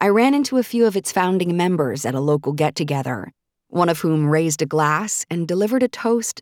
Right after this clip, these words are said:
that straddled the line between a welcome and a warning. Everyone doing research in A I should seriously question their role in academia going forward. The sentiment, delivered without even a hint of mirth,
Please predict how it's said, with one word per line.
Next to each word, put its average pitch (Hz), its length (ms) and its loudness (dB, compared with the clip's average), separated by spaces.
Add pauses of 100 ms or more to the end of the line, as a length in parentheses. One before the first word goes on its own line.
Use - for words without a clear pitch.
that 190 200 -6
straddled 262 520 -6
the 262 80 2
line 214 400 0
between 165 320 -4
a 151 40 2
welcome 190 680 0 (460)
and 160 120 2
a 156 60 4
warning. 147 600 0 (640)
Everyone 269 420 2
doing 220 300 2
research 170 500 -2
in 156 160 -2
A 151 220 2
I 170 460 0
should - 240 -4
seriously 233 680 0
question 185 540 -2
their 165 180 0
role 160 360 2
in 151 120 0
academia 147 760 0
going 139 320 0
forward. 143 680 -2 (840)
The 180 120 -2
sentiment, 156 680 2 (460)
delivered 185 420 2
without 170 360 -2
even 175 220 0
a 156 40 0
hint 285 360 -2
of 147 140 -2
mirth, 165 500 0